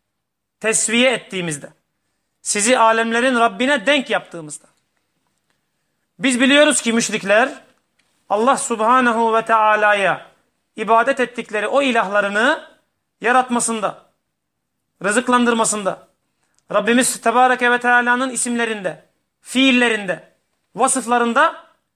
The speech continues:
tesviye edip onları bu hususlarda ona ortak etmediler. Tesviyenin, ortaklığın, yani şirkin cereyan ettiği esas yer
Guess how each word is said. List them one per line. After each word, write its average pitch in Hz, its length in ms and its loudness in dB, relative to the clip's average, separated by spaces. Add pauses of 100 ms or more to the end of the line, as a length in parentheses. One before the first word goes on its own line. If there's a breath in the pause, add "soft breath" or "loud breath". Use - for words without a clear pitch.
(120)
tesviye 262 520 2
edip 254 380 -2 (260)
onları 247 500 2
bu 311 140 6
hususlarda 254 480 2
ona 262 200 2
ortak 262 220 0
etmediler. 175 380 -10 (2500)
Tesviyenin, 240 760 0
ortaklığın, 233 760 0 (380)
yani 240 320 0
şirkin 247 600 -2 (440)
cereyan 254 500 2
ettiği 226 460 -8
esas 247 360 0
yer 285 280 0